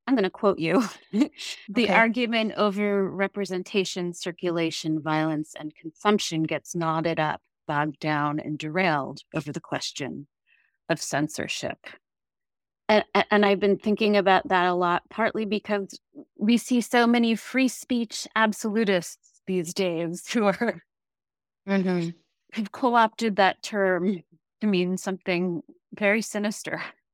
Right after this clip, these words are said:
Speaker 2: Mm-hmm. Yes. Who've,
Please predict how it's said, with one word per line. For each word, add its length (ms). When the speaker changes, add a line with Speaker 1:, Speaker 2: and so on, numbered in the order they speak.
Speaker 2:
Mm-hmm. 560
Yes. 480
Who've, 180